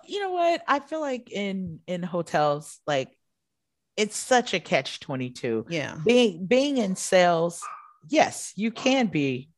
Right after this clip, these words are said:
Speaker 1: remote. You know, that is an option where you can be remote. Obviously, if you're in operations, you need to be on the property, or,
Speaker 2: Mm-hmm.
Speaker 1: or if you're, uh, customer facing. If you're in a
Speaker 2: Yeah.
Speaker 1: customer facing role, it is a little bit different, but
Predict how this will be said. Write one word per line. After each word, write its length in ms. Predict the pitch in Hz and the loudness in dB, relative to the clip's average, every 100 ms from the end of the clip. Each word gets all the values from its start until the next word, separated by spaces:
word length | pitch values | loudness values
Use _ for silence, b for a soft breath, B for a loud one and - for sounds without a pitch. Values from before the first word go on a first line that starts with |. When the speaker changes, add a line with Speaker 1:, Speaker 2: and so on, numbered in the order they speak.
| - | -2
Speaker 1:
remote. 420 | 151 147 139 104 208 | 2 4 2 -2 4
You 100 | 196 | 6
know, 120 | 156 | 8
that 220 | 180 196 | 8 6
is 160 | 196 175 | 4 0
an 120 | 170 | -4
option 320 | 151 - 156 | -4 -6 -6
where 120 | 151 | -4
you 140 | 143 147 | -6 -8
can 340 | - 147 135 | -4 -2 -2
be 140 | 127 | -6
remote. 420 | 131 127 131 123 B B B B - | -8 -4 -2 -2 B B B B 4
Obviously, 680 | 214 208 190 - 180 139 | 4 4 -4 -2 -2 0
if 120 | 151 | -2
you're 180 | 151 160 | -2 -2
in 80 | 143 | 2
operations, 920 | 139 - 131 127 139 - 143 143 - - _ _ | 2 2 0 0 -2 -6 -8 -10 -14 -20 _ _
you 160 | 170 175 | -4 0
need 220 | 170 156 | -2 -4
to 80 | - | -6
be 180 | 143 143 | -2 0
on 160 | 123 120 | 0 -2
the 80 | |
property, 560 | 120 135 120 - 123 120 | 2 2 4 0 -2 0
or, 140 | 123 | 0
Speaker 2:
Mm-hmm. 340 | 120 156 139 135 | 0 -4 -4 4
Speaker 1:
or 260 | 180 165 113 | 8 8 6
if 200 | 160 156 | 2 2
you're, 320 | 170 170 160 - | 2 2 0 0
uh, 260 | 143 139 123 - | 2 4 2 0
customer 420 | 202 175 160 147 | -2 0 -4 -6
facing. 480 | 135 135 110 - - - - | 0 0 0 -6 -12 -18 -4
If 60 | |
you're 80 | 160 | -2
in 80 | 165 | -2
a 20 | |
Speaker 2:
Yeah. 60 | - | 2
Speaker 1:
customer 400 | 190 180 170 170 | 2 4 2 2
facing 480 | - 165 165 156 151 | 2 2 2 -4 2
role, 380 | 147 139 139 b b b - | 4 6 4 b b b 4
it 160 | 175 170 | 6 8
is 260 | 165 160 | 4 2
a 60 | 143 | 0
little 260 | 143 139 | 0 -2
bit 300 | 139 135 - | 0 -2 -2
different, 580 | 131 135 - 135 120 104 _ _ | 0 0 0 -2 -2 -2 _ _
but 480 | 127 123 151 139 - | -2 4 6 6 2